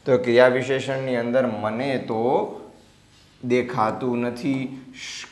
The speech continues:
કંઈ દેખાતું નથી. વિશેષણને છે ને વાક્યની અંદરથી એ શબ્દને દૂર કરો તો પણ વાક્યના અર્થમાં કોઈ ફરક ના પડે, આ વિશેષણ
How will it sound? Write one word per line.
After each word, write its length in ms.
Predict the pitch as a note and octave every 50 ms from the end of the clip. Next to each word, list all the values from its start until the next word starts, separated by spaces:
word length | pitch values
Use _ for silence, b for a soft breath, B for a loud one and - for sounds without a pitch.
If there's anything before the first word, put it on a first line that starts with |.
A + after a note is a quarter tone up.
| - _ _ _ _ - -
કંઈ 300 | G3+ A3+ C4 C4 B3 G#3
દેખાતું 580 | E3 D3 B2 - - G2 F2+ - - - -
નથી. 120 | - - - - - - - - - - _ _ _ _ _ _ _ _ _ _ _ b b b b b b _ -
વિશેષણને 880 | G#2+ A#2 B2 - - F3+ G3+ F#3 F#3+ F#3 F3+ F#3 F#3 F#3 F#3 F#3+ F#3+ F#3
છે 120 | F#3 F#3+
ને 100 | F3 E3
વાક્યની 480 | C#3+ - A#2+ A#2 A#2+ - D#3 D3+ D3+ C#3+
અંદરથી 640 | C3+ C3+ C3+ C3+ C#3+ C#3+ C#3+ C#3+ - - - C#3+ C#3
એ 180 | C#3 - C#3+ C#3+
શબ્દને 460 | - - A#2 A2+ A#2+ B2 C#3 C#3+ C3
દૂર 400 | A2+ A#2 A#2+ D#3 G#3 - - -
કરો 260 | - B2+ A2+ A2+ A2
તો 160 | - - C3
પણ 220 | A#2 C3 D3 C3+ A2
વાક્યના 540 | G2 F#2+ F#2+ - - A#2 A#2 C3+ C3+ B2 A2
અર્થમાં 420 | G2+ - - - B2 B2 A2 -
કોઈ 140 | - F#3 G3+
ફરક 380 | G3 F#3 - A#2+ A2 G#2+ -
ના 200 | G#2+ G#2+ G2+ G2
પડે, 220 | - G#2 G#2 A2+ C3
આ 160 | - - A2
વિશેષણ 520 | F#2+ F2 F#2+ G2+ - - F#2 - - -